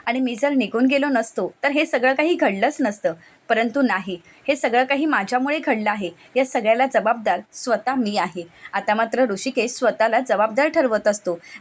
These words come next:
जानकी ऋषिकेशला समजावण्याचा प्रयत्न करते, परंतु शेतकऱ्यांचं होणारं नुकसान यामुळे ऋषिकेशला खूप वाईट वाटत असतं. आता ऋषिकेश जानकीला म्हणू लागतो की, "हे सगळं काही सारंगने केलं आहे, यामध्ये सारंगने जर बदल केला नसता तर असं काहीही घडलं नसतं,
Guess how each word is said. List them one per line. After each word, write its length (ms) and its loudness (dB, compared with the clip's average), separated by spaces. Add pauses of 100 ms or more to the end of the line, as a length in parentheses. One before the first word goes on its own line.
जानकी 380 -2
ऋषिकेशला 540 -2
समजावण्याचा 600 -2
प्रयत्न 440 0
करते, 420 -2 (260)
परंतु 300 -2
शेतकऱ्यांचं 640 0
होणारं 380 0
नुकसान 400 -2 (300)
यामुळे 340 0
ऋषिकेशला 640 -2
खूप 160 -4
वाईट 260 -2
वाटत 280 0
असतं. 160 -4 (120)
आता 180 -2
ऋषिकेश 560 -2 (280)
जानकीला 500 0
म्हणू 200 -2
लागतो 280 0
की, 140 0
"हे 140 4
सगळं 260 2
काही 220 0
सारंगने 480 0
केलं 240 0
आहे, 240 -2 (160)
यामध्ये 380 0
सारंगने 420 -2
जर 160 0
बदल 360 2
केला 240 2
नसता 340 0
तर 160 0
असं 260 -2
काहीही 400 0
घडलं 380 0
नसतं, 360 0